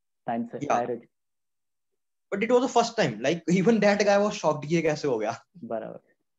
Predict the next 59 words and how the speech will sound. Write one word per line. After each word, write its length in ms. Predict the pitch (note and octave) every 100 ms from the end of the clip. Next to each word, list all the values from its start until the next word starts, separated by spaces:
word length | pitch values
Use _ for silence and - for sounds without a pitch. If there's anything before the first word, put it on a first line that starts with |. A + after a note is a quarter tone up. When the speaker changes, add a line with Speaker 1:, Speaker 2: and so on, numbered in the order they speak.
| _ _ _ _ -
Speaker 1:
अब 160 | E3 -
इस 200 | F#3 G#3+
case 180 | - A3+ B3
में 100 | A#3
क्या 120 | F#3
हुआ 160 | C3
था? 240 | A#2+ A2+ _ _ _ D3+
इस 160 | D#3
case 220 | - F#3 G3
में? 160 | A#3 - _ _ _ _ _ _ -
Speaker 2:
इस 140 | F#3 F#3
case 280 | G3 G3
में, 420 | G3+ A3 A3+ F3 - C3+
you 140 | C#3
all 240 | E3 F3 F3+
know, 280 | F#3+ F3+ -
हर्षद 320 | B2+ C3+ E3+
मेहता 240 | D#3+ D#3 D#3+
का 100 | D#3+
सबसे 280 | D3+ - D#3
बड़ा 160 | D#3+
शौक, 300 | D#3 D3 D3+ -
गाड़ी। 380 | B2+ B2 A#2 A2 _ _ _ _ _ -
Speaker 1:
यस। 120 | A2 - _ _ _ _ _ _ _ -
Speaker 2:
पहली 260 | C#3+ D#3
इनकम 300 | D#3+ D#3+ E3
आई 120 | D#3 D#3+
थी, 60 |
तब 100 | D#3
भी 140 | C#3+ D#3+
आया 100 | E3
था, 60 |
उन्होंने 220 | E3 E3+
गाड़ी 260 | D#3 D3+ D#3+
ली 140 | D#3+
थी 140 | D#3+ E3
और 140 | E3
उनके 340 | D#3+ D3+ D#3+ E3
भाई 260 | B2 B2
ने 100 | D3
उनको, 320 | D3+ D3+ D#3+
like, 360 | E3+ - - D#3
अगर 120 | D#3+
आपने 240 | D#3 D3+ D#3
वेब 140 | D3
सीरीज 260 | D3 D3+ C#3+
देखी 240 | C#3+ D3+
होगी, 140 | C#3+
तो 60 | D#3
उनके 160 | D3+ D#3+
भाई 200 | B2+ C#3
ने 60 |
बोला 160 | D3 C#3+
था, 60 |
"इतनी 180 | D3+ D#3
गाड़ियों 340 | D3 C3 C3+ C#3+
का 60 |
क्या 180 | C#3+ D3
करेगा? 440 | C#3 A#2 G#2 G2+